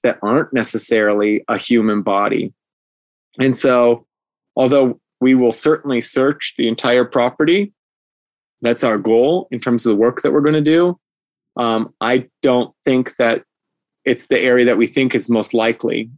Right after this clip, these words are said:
at the ti-, at time being. Um, it, but the fact that it is a marsh does mean it would be much harder to put a body there, to be honest. I mean, you have to think John Andrews,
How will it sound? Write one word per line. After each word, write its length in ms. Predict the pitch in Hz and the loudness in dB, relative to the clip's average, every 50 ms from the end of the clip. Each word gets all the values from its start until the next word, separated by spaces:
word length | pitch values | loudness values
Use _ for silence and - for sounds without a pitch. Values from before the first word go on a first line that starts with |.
| - | -6
at 120 | 123 123 - | -6 -4 -4
the 60 | 117 | -4
ti-, 240 | - - 127 - - - | -4 -4 -8 -6 -4 -4
at 180 | 120 117 - _ _ - | -4 -4 -4 _ _ -4
time 240 | - 143 131 117 107 | -2 0 2 2 2
being. 420 | 110 107 98 90 90 80 78 - _ _ _ _ _ _ _ _ _ _ - | 2 2 2 0 -2 -6 -8 -14 _ _ _ _ _ _ _ _ _ _ -8
Um, 320 | - 139 135 131 127 120 - - | -4 -2 0 0 0 -2 -2 0
it, 120 | 170 139 131 135 - _ _ _ _ _ | 0 0 0 -2 -6 _ _ _ _ _
but 200 | 170 127 - _ _ _ _ - | -6 -6 -6 _ _ _ _ -6
the 80 | 135 | -4
fact 280 | - 180 170 185 185 - | -2 0 -2 -2 0 0
that 140 | 175 135 127 | 0 2 2
it 100 | 123 120 | 2 2
is 200 | 135 165 180 190 | 2 2 2 2
a 40 | 170 | 0
marsh 400 | 135 117 110 110 110 - - - | 0 0 0 -2 -4 -4 -6 -2
does 200 | - 127 143 139 | 0 0 0 2
mean 160 | 180 165 143 | 2 0 0
it 60 | 123 120 | 0 0
would 120 | 120 117 | 0 2
be 240 | 139 139 127 - _ - | 2 2 2 0 _ -12
much 340 | 104 101 107 131 139 - - | -8 -4 -4 -4 -4 -6 -4
harder 320 | - 117 131 143 147 143 | -2 0 2 2 2 2
to 80 | 135 127 | 0 0
put 160 | - 160 - | 0 0 -2
a 40 | 113 | 0
body 280 | - 107 120 165 180 | 0 0 0 2 0
there, 260 | 131 104 95 98 110 117 | 0 0 0 -2 -2 -2
to 120 | - 120 | -4 -4
be 120 | 110 104 95 | -2 -2 0
honest. 400 | 107 147 165 120 87 - - 120 | 0 0 -2 -2 -4 -4 -4 -2
I 40 | 107 | -2
mean, 200 | 110 107 107 107 | 0 0 0 0
you 100 | 110 113 | -2 -2
have 120 | 110 - | -2 -4
to 80 | - 98 | -6 -4
think 320 | - 143 139 123 - - | -2 0 0 0 -2 -2
John 220 | - 107 104 107 | -4 -4 -2 -2
Andrews, 600 | 113 113 117 117 120 117 117 117 117 - - - | -2 0 -2 0 2 2 2 2 0 -2 -6 -14